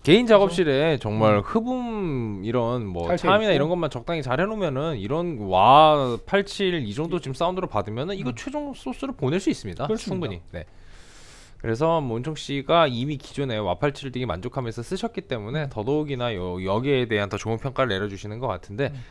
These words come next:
Speaker 1: 그만큼 기타리스트가 그냥 기타를 녹음하는 데 써도 당연히 좋고요.
Speaker 2: 음.
Speaker 1: 하지만 보컬리스트에 조금 더 특화되어 있는
Speaker 2: 맞아요.
Speaker 1: 모델이다
Speaker 2: 그건
Speaker 1: 라는
Speaker 2: 확실한 것
Speaker 1: 거는 꼭
Speaker 2: 같습니다.
Speaker 1: 말씀을 드려야 될 것 같습니다. 자.
Speaker 2: 그 기타만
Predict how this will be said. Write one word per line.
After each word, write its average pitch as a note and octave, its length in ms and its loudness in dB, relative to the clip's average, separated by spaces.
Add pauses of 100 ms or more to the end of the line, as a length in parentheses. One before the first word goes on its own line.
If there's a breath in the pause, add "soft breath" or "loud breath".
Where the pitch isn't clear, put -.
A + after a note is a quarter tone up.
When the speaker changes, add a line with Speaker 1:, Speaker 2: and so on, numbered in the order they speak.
Speaker 1:
그만큼 F3 720 0 (200 soft breath)
기타리스트가 E3 1120 0 (260 soft breath)
그냥 A2 220 -6
기타를 D3+ 680 -2
녹음하는 C3 500 -2
데 F2 360 -4
써도 G3+ 420 -2
당연히 E3 400 0
좋고요. C3+ 560 -2
Speaker 2:
음. B2+ 180 -10
Speaker 1:
하지만 F3+ 500 0
보컬리스트에 E3 640 -2
조금 F#3 260 -4
더 - 140 -8
특화되어 G#3 420 -4
있는 C3 160 0
Speaker 2:
맞아요. C3+ 140 2
Speaker 1:
모델이다 A2 400 0
Speaker 2:
그건 F#3 340 2
Speaker 1:
라는 F3+ 80 0
Speaker 2:
확실한 G#2+ 300 -2
것 G#2+ 60 -4
Speaker 1:
거는 B2 100 -2
꼭 - 60 -12
Speaker 2:
같습니다. F3 120 -2
Speaker 1:
말씀을 A2 300 -4
드려야 G2 160 -4
될 F2+ 120 -4
것 F#2 100 -6
같습니다. F#2 560 -6 (580 loud breath)
자. E3+ 100 -4
Speaker 2:
그 B3+ 180 4
기타만 C4 720 6